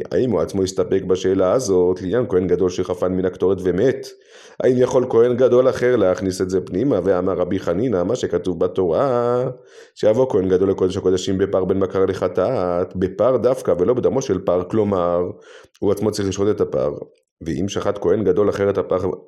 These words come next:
ומת, אין כהן הממלא את מקומו, יכול לעזות בקודש הקודשים דמו של פר זה, שהרי הפר שנשחט לא היה שלו,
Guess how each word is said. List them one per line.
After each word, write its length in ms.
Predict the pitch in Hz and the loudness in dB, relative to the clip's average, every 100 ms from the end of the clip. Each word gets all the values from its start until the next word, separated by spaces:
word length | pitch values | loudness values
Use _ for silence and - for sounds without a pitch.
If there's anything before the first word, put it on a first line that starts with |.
| - | -4
ומת, 480 | 101 98 85 87 - - _ _ - _ | 0 2 0 0 -4 -20 _ _ -20 _
אין 160 | 92 120 | -4 2
כהן 220 | 170 160 | 4 4
הממלא 380 | 147 127 117 131 | 4 4 4 4
את 120 | 127 | 4
מקומו, 640 | 127 110 110 113 147 120 117 | 0 2 2 4 6 6 6
יכול 300 | 107 123 127 | 4 4 4
לעזות 320 | 120 110 131 | 4 4 2
בקודש 260 | 117 127 127 | 4 4 4
הקודשים 400 | 123 120 160 127 | 4 2 2 2
דמו 240 | 101 127 | 2 2
של 200 | 131 113 | 0 0
פר 180 | 135 135 | 0 2
זה, 320 | 120 147 180 - - _ _ _ _ - - | 2 2 0 -4 -14 _ _ _ _ -20 -4
שהרי 280 | - 113 139 | 0 4 4
הפר 220 | 131 135 | 4 2
שנשחט 380 | 135 123 131 127 | 2 0 0 4
לא 80 | 123 | 4
היה 100 | 123 | 4
שלו, 560 | 131 143 202 - - | 4 4 4 0 -8